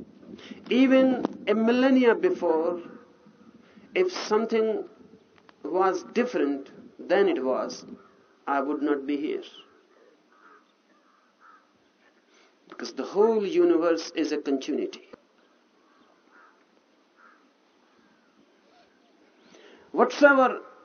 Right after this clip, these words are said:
I am saying, if a Buddha was not there in the past, or a Jesus was not in the past, I couldn't say this. The whole universe is a continuity.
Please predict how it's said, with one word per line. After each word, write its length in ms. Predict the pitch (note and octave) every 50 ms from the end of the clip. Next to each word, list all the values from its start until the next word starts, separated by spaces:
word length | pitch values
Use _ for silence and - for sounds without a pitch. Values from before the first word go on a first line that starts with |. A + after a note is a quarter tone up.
| -
I 240 | - F3+ G3 G3 G3
am 140 | F#3 F3 E3
saying, 480 | E3 - - F3 D#3+ C#3+ C3+ A2+ - - - - - - - - - - - - - - - - - - _ _ - - - - - - -
if 160 | G3+ G3 G3
a 60 | A3+
Buddha 400 | G#3 - A#3 B3+ A3 G3+ A#3 A#3
was 260 | A3+ A3+ A3 G#3+ G3+ -
not 380 | - G#3 G#3+ A3 G#3+ F#3+ D#3+ D3
there 240 | D#3 F3+ F3 E3 D#3+
in 140 | D#3+ D#3 D3+
the 80 | D3
past, 560 | C#3+ - D#3+ D3 C3 A2+ A2 G#2+ - - - - - - - _ _ _ - _ _ _ _ _ _ _ _ _ _ _ _ _ _
or 160 | D#3 E3+ F3+ F3+
a 120 | F3 E3+
Jesus 440 | - F#3+ A#3 A#3 - A3+ G#3 F#3 F3
was 220 | F3 F3+ E3 D#3+
not 280 | D3+ E3+ F#3 F3+ - D#3
in 140 | C#3+ C3+ B2
the 80 | B2
past, 540 | - - - A#2+ A2 G#2+ G#2+ - - - _ _ _ _ _ _ _ _ _ _ _ - _ _ _ _ _ _ _ _ _ _ _ _ _ _ _ _ _ _ _ _ - _ _ _ - _ _ _ _ _ - - _ _ _ -
I 200 | B2+ C3+ C#3 C#3 C#3 -
couldn't 340 | - E3+ E3+ D#3+ D#3+ D#3+ D#3
say 260 | - - - D3 A2+
this. 580 | G2 - - - - - - - - - - - - _ _ _ _ _ _ _ _ _ _ _ _ _ - - - - _ _ _ _ _ _ _ _ _ _ _ _ _ _ _ _ -
The 80 | - F#2+
whole 220 | A2+ D3 D#3 D#3
universe 500 | D#3 D#3 D3+ D3 D3 D#3+ D#3 D#3 - -
is 160 | - D#3 D#3
a 60 | D#3
continuity. 600 | D#3 D3+ D#3 D#3+ - - D#3+ F3+ E3 - - -